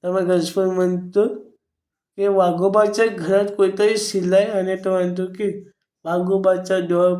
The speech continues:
फोडीन, मान-, उंटाचे मान मोडीन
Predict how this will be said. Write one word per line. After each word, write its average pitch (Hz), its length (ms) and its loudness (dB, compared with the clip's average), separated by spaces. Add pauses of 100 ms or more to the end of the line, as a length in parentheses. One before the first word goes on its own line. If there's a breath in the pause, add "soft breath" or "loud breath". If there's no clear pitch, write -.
(160)
फोडीन, 202 500 -2
मान-, 170 320 -4 (1400)
उंटाचे 190 560 0
मान 190 340 2 (100)
मोडीन 185 420 2